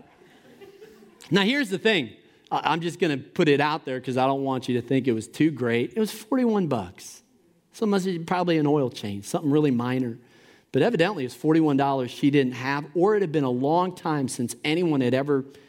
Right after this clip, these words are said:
given her a gift for no reason at all. I, I just wonder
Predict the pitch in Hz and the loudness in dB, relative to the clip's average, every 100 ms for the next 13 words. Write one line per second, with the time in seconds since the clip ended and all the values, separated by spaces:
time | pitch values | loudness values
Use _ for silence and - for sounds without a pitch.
0 | _ _ 113 143 147 131 113 139 131 127 | _ _ 0 0 2 -2 0 0 0 -4
1 | 120 120 117 117 117 107 101 95 - - | 0 0 2 2 0 0 0 -2 -6 -18
2 | _ _ _ _ _ _ _ _ _ _ | _ _ _ _ _ _ _ _ _ _
3 | _ _ _ _ - - - - _ - | _ _ _ _ -20 -20 -20 -20 _ -8
4 | - - - - 226 247 254 302 214 180 | -4 -4 -6 -6 -2 -2 0 -2 0 2
5 | 190 196 196 165 131 131 131 | 4 4 2 2 2 0 -2